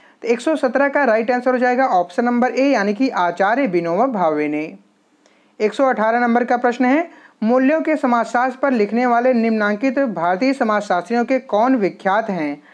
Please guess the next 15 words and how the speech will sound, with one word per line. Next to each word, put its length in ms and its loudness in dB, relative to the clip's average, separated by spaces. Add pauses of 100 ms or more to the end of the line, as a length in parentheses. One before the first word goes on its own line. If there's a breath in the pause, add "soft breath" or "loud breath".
(220 loud breath)
तो 60 2
एक 60 0
सौ 120 0
अठारह 360 0
का 120 0
राइट 260 2
आंसर 180 0
हो 80 2
जाएगा 260 2
ऑप्शन 420 0
नंबर 240 0
बी, 400 0 (280 loud breath)
राधा 380 2
कमल 340 0
मुखर्जी। 640 -2